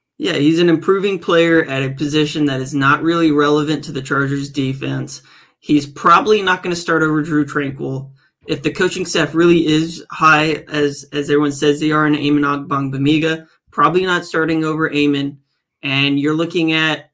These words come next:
a player who had, you know, eighty tackles over the last two seasons playing special teams. That's pretty solid special teams type of value there.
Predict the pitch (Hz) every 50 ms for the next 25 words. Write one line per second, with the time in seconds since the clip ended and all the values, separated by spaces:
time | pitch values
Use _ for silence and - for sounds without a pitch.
0 | _ - 139 151 151 151 151 151 151 147 135 - - _ _ _ - - 175 175
1 | 175 170 160 175 190 160 151 151 143 139 - _ _ _ _ _ _ _ _ _
2 | _ - 160 156 151 143 147 143 139 139 156 156 160 185 180 165 - - 156 170
3 | 170 170 156 151 139 139 139 139 135 135 135 135 - - - 151 147 147 - 160
4 | 151 147 151 147 143 - 156 151 147 143 - 170 160 160 - 139 139 - 190 202
5 | 147 - 143 160 - - - - - 370 359 330 285 - - - - 180 170 175
6 | 185 190 185 165 185 - _ _ _ - _ _ _ _ _ 220 - - - 202
7 | 185 - 190 156 - - 208 190 190 185 185 165 165 - - - - 208 180 160
8 | 165 170 170 151 170 165 143 170 226 202 151 147 139 - - - - - -